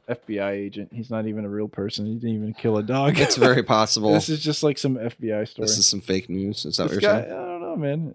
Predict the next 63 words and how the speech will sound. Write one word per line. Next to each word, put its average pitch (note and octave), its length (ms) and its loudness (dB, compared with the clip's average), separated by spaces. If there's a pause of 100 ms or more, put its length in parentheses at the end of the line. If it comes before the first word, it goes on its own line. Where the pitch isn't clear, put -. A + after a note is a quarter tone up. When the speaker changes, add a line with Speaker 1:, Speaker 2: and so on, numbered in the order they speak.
(140)
Speaker 1:
Look C#3 280 0
at B2+ 120 4
him. A#2+ 140 -2
He's A#2+ 140 -4
just, B2+ 180 -6
no, B2 240 4
it C#3 240 2
could A#3 160 8
be D#4 100 6
fake. C3 300 0
What C#3 220 6
if G#3 120 -2
it A#3+ 60 4
was? D3 480 2 (420)
What C#3+ 160 2
if D#3+ 100 -2
this F3+ 140 2
is D#3 100 -4
compl-, - 220 -4
where's F3+ 220 2
the A3 120 0
dog? D#3 400 0 (120)
There's C3+ 160 -6
no E3 100 0
picture E3 280 -8
of C#3 40 -2
the A2+ 80 -2
dog. G2+ 300 -8 (320)
Speaker 2:
Well, A#2 320 2
I - 40 -4
mean, G#2+ 140 0
the G#2+ 60 0
dog's G#2+ 220 4
Speaker 1:
You C#3+ 60 8
have F3+ 160 12
a F3 60 6
Speaker 2:
dead. F#3+ 80 8
Speaker 1:
good B2 80 -6
point. F3+ 360 4
It, D3 180 2
well, F#3+ 320 4 (300)
it's C3 180 -10
still - 440 -4
evidence. G#2+ 500 -6 (140)
Like, D3+ 360 4
if D3+ 160 0
I'm F3 160 6
a F3+ 60 4
lawyer, D#3 480 2
like, C3+ 320 2
where's D#3+ 280 0
the E3 100 -4
dog? B2+ 360 -4
I G#2 60 -8
don't D3+ 140 -8
see B2+ 120 -6
a G#2 60 -4
dog. G2 300 -12
Speaker 2:
This C3+ 160 0
was E3+ 120 2
in F3+ 120 4
Philly, E3 400 4
bro. G#2+ 340 2